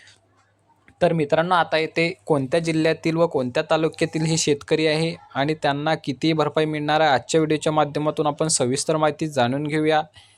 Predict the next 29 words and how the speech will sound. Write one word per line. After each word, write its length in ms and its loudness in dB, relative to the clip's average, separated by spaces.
त्याआधी 340 0
मित्रांनो, 500 0
या 200 2
व्हिडिओवरती 560 2
जर 140 2
आपण 260 0
पहिल्यांदाच 540 2
आला 220 4
असाल, 340 2
तर 80 -2
या 140 0
व्हिडिओला 340 0
आताच 400 0
लाईक 220 -4
आणि 160 -4
आताच 340 -2
सबस्क्राईब 360 -2
करून 300 -4
ठेवा. 320 2
तर 100 -2
चला 340 0
मित्रांनो, 580 -2
काय 200 0
आहे 400 -2
नेमकी 460 -2
ही 80 2
माहिती 540 0
आणि 220 -2
कोणत्या 680 -2